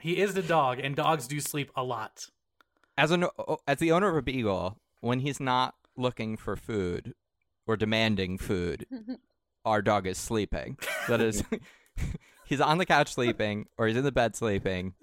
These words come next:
Speaker 2: if he's not eating or asking to eat more.
Speaker 1: S-, uh, s-, also, s-, s-, small tangent, but I remember your dog when I was, I, I went there and I, I was eating something and he looked at me <laughs> and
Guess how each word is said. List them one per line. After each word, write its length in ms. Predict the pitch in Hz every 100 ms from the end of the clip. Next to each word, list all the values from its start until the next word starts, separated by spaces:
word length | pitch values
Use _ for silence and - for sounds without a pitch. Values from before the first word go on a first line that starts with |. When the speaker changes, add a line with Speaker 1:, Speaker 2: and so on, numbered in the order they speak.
| - _ -
Speaker 2:
if 140 | 110
he's 160 | 117 107
not 200 | 98 -
eating 360 | 92 85 78 90 107 349
or 140 | 98
asking 480 | 90 - - 95 98 - _
to 180 | - 113
eat 140 | 104 101
more. 320 | 90 - -
Speaker 1:
S-, 200 | - - -
uh, 180 | 180 151
s-, 260 | 156 -
also, 280 | 185 196 185
s-, 160 | 156 - 196
s-, 140 | 170 - _ -
small 260 | - 277 196
tangent, 420 | 180 156 143 135
but 100 | 151
I 60 |
remember 280 | 160 175 165
your 140 | 160 156
dog 380 | 147 147 143 127 - _ _ _ -
when 140 | 160
I 100 | 160
was, 160 | 160 -
I, 180 | 156 165
I 120 | 151 160
went 180 | 160 147
there 200 | 143 143
and 160 | 135
I, 140 | 147 156
I 220 | 151 147
was 180 | 147 143
eating 220 | 160 165 151
something 420 | 139 131 139 135 - -
and 100 | 143
he 100 | 156
looked 220 | 147 185
at 100 | 143 139
me 240 | 135 139
<laughs> 1400 | 165 - - - - - - - - - _ - - - 190 - - - - 202 403 349
and 220 | 277 262